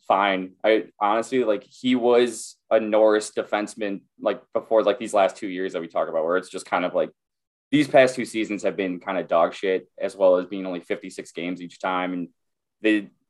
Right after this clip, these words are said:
the team that he was playing on was just absolutely abysmal. Like, they really only had, like, good goaltending in Werenski and Jones.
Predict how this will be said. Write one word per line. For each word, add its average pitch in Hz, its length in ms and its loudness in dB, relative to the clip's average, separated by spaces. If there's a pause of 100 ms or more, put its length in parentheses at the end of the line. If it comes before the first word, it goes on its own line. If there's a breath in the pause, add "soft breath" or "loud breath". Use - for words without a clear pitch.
(160)
the 110 140 -2
team 131 340 2
that 110 140 4
he 110 100 -6
was 104 80 -4
playing 131 260 0
on 98 160 2
was 95 140 -2
just 101 220 -12
absolutely 98 640 -2
abysmal. 98 760 -2
Like, 98 200 0
they 107 100 0
really 110 320 2
only 107 280 0
had, 95 320 0
like, 95 200 0 (160)
good 107 220 -6
goaltending 101 520 -2
in 92 120 -8
Werenski 98 560 0
and 87 120 -6
Jones. 90 640 -2